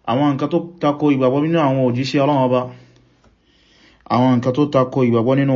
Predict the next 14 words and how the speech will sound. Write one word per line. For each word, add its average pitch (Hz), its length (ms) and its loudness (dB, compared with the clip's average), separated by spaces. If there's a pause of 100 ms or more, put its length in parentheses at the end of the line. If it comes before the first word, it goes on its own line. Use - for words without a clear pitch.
Qur'an, 131 460 0 (1400)
àwọn 127 300 -2
nǹkan 131 200 -2
tó 156 100 -2 (220)
tako 139 300 -2
ìgbàgbọ́ 123 400 0
nínú 151 280 0
àwọn 131 280 2
tírà 151 240 2
tỌ́lọ́run 139 300 0
Ọba 131 180 0
ti 127 200 -6 (380)
sọ̀kalẹ̀ 123 500 -4
síwájú, 139 400 -2